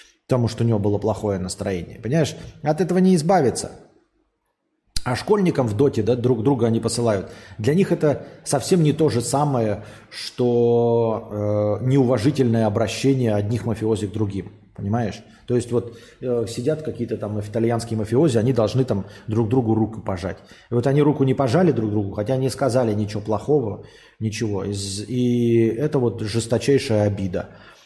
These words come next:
А, и совсем не так воспринимается двумя, э, людьми, которые взаимодействовали, нежели взаимодействие двух людей в доте. Это также касается и тебя, Рональд, э, Рамирес,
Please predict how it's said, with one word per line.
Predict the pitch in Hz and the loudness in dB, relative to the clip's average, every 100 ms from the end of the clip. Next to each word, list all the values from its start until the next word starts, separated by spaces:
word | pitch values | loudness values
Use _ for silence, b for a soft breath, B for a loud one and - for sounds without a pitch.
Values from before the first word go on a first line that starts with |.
| B - | B -8
А, | 110 107 107 107 104 104 101 - - | -4 -2 -2 0 0 -2 -6 -14 -4
и | 127 | -2
совсем | - 127 - 202 170 | 0 0 2 0 0
не | 139 151 | 2 2
так | 151 127 113 | 2 -2 -2
воспринимается | 104 120 117 117 110 101 - 98 - - - | -2 0 2 2 0 -2 -4 -6 -8 -16 -14
двумя, | 95 110 117 113 95 107 - - _ _ - | -6 -2 2 0 -2 -8 -20 -20 _ _ -8
э, | 104 107 | -4 -2
людьми, | 113 113 | 0 -2
которые | 104 - 104 101 | -2 -4 -2 -2
взаимодействовали, | 107 127 151 202 202 - 117 98 B B | -2 -4 -2 -2 -4 -2 -2 -2 B B
нежели | 117 147 135 | 0 0 2
взаимодействие | 120 113 120 120 131 135 110 101 | 0 2 2 2 0 -2 -2 -2
двух | 120 - | -2 0
людей | 110 107 107 | 0 0 0
в | 95 | 0
доте. | 107 - - B B B B | 0 0 -12 B B B B
Это | 135 170 | 0 0
также | 185 156 156 | 0 -2 -2
касается | 170 165 175 - 165 | -2 2 0 2 0
и | |
тебя, | 160 175 123 104 | 0 0 2 2
Рональд, | 104 101 95 | 0 -2 -2
э, | 107 101 98 104 | -2 0 0 0
Рамирес, | 107 104 95 87 - | 0 0 -2 -4 -8